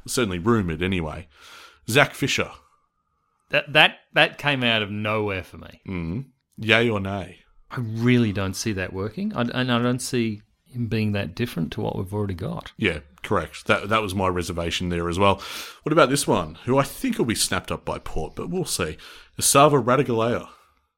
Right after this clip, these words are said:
Speaker 2: I see the idea. He's come from a very, very good defence,
Speaker 1: Mm-hmm.
Speaker 2: knows exactly how the best defences are structured, and he would be a fantastic, um, intercept mark.
Speaker 1: Yeah,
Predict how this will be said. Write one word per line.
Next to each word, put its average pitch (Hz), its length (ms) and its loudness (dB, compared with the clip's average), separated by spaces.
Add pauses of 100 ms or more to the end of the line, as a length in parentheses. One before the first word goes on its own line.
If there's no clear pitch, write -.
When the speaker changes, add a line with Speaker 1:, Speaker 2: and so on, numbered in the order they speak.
Speaker 2:
I 156 120 2
see 185 300 2
the 120 360 4
idea. 104 540 0
He's 104 300 -4 (340)
come 117 200 0
from 107 220 -4
a 92 80 -2
very, 98 480 0
very 95 520 -6
good 98 560 -4
defence, - 840 -6
Speaker 1:
Mm-hmm. 85 300 -2 (240)
Speaker 2:
knows 101 320 2
exactly 95 680 -4 (340)
how 95 160 0
the 90 80 -4
best 92 240 -6
defences 98 540 -8
are 95 60 -6
structured, - 560 -6
and 117 280 -2
he 113 120 0
would 110 240 -2
be 110 200 0
a 101 80 0
fantastic, 120 1000 -4 (720)
um, 127 600 -4
intercept 135 480 2
mark. 135 520 -2
Speaker 1:
Yeah, 82 240 0